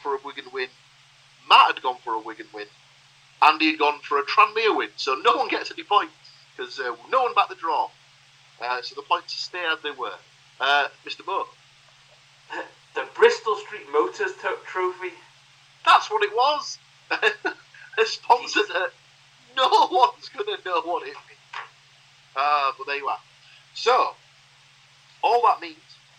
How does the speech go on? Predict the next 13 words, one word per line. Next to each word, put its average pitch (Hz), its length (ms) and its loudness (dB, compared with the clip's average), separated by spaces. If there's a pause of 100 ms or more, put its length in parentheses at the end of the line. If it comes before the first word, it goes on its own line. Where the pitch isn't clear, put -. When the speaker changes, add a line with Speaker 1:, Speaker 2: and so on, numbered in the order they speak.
(140)
Speaker 1:
is - 100 -14
that 453 120 -8
for 440 180 -2
the 370 140 -10
week, 415 140 -12 (600)
after 170 380 0 (180)
five 214 300 6
games, 165 420 -4 (120)
I 165 180 0 (100)
came 160 180 -8 (120)
last, 185 400 -2
sadly, 113 420 -6
with 110 160 -14